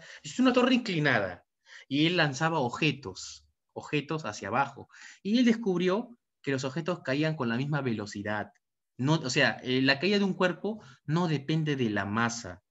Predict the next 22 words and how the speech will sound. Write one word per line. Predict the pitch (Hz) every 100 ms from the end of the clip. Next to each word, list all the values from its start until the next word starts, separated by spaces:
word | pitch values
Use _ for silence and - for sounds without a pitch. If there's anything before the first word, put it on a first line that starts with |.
| _ _ _ -
Profesor, | 120 127 - - - - _ _ -
por | 151
ejemplo, | 170 160 131
si | 160
yo |
suelto | 170 185 180
mi | 156
celular, | 139 139 151 156 113 - - _
suelto | - 156 151 151 147
con | 123
el | 120
lapicero, | 113 117 151 143
lo | 131
suelto, | 131 160 156 160
ambos | 160 165 151
tienen | 147 156
que | 143
caer | 123 139 -
a | 127
la | 110 117
misma | 143 135 147 208 247 _ _ _ _ _ _ _ _
velocidad. | 127 127 113 - 104 117 101